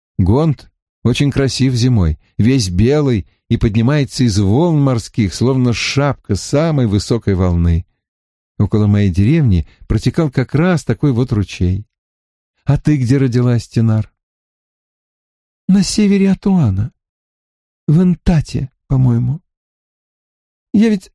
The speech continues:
совсем не помню дома». «Тебя так рано забрали?» «Мне было пять лет.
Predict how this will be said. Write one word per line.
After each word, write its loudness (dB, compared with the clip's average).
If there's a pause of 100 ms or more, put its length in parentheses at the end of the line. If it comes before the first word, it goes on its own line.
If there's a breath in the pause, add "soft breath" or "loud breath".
совсем 0
не 4
помню 0
дома». 0 (840)
«Тебя 0
так -2
рано 0
забрали?» -2 (600)
«Мне 2
было 0 (200)
пять -2
лет. -2